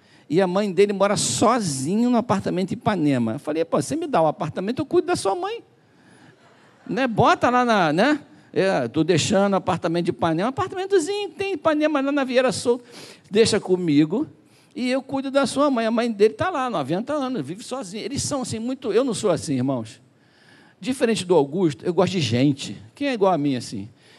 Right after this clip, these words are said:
Eu tenho que tá perto das pessoas que me amam e que me suportam, que eu sou chato pra caramba.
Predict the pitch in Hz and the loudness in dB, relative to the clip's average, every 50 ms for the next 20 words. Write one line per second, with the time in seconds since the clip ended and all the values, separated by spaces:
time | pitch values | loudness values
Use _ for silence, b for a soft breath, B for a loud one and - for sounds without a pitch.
0 | b b b b b - - 214 214 - 294 302 - - - 208 185 - 202 208 | b b b b b 2 2 2 4 2 -2 0 -2 -2 -2 -2 0 0 -2 -2
1 | 208 - 220 - - - 185 156 - - 208 175 - - - 214 214 202 156 117 | 2 2 2 2 4 4 4 4 6 4 2 2 2 -2 -4 -2 0 2 2 2
2 | 120 139 160 160 139 117 110 113 110 104 - - _ _ _ _ b b b b | 4 4 4 2 2 -2 -2 -6 -10 -14 -20 -20 _ _ _ _ b b b b
3 | b b b b 180 - - 254 214 226 - - 240 - - - - 165 170 175 | b b b b -2 2 2 4 4 4 4 4 2 0 2 4 4 4 4 4
4 | - 285 175 156 - 190 170 - - - 165 196 196 - - - 196 - - 147 | 2 0 0 0 0 0 0 2 2 2 0 0 -2 -2 -4 -4 -4 -2 -2 -4
5 | 117 113 117 123 131 123 110 110 | -2 -2 -2 -2 -2 -4 -6 -8